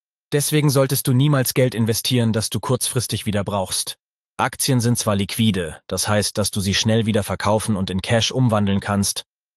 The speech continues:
Das bedeutet aber nicht, dass du sie wie ein Girokonto zum kurzen Zwischenparken all deiner Ersparnisse verwenden solltest.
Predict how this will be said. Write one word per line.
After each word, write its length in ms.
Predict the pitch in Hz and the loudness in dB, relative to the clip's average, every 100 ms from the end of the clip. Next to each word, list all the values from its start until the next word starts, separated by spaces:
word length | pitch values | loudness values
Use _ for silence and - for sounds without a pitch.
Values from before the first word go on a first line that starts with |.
| _ | _
Das 200 | - 117 | -2 0
bedeutet 420 | - 120 131 151 127 | 2 2 2 2 0
aber 180 | 120 | 2
nicht, 480 | 120 104 - - - | 2 2 -2 -10 -4
dass 140 | 101 - | -4 -2
du 100 | 104 | 0
sie 200 | 101 95 | 2 2
wie 120 | 113 | 2
ein 140 | 104 | 2
Girokonto 680 | 98 113 110 104 110 101 98 | 2 2 2 2 0 0 -2
zum 220 | - 98 | -2 0
kurzen 340 | 120 120 - | 0 0 0
Zwischenparken 720 | 101 120 117 107 101 101 107 95 | -2 0 0 0 0 -2 -2 -2
all 220 | 107 107 | 0 2
deiner 220 | 101 101 | 2 0
Ersparnisse 600 | 95 - 101 107 104 98 | 0 -2 0 0 0 -2
verwenden 420 | 98 95 101 95 | 0 0 0 0
solltest. 540 | 92 92 90 87 - | 0 -2 -2 -6 -6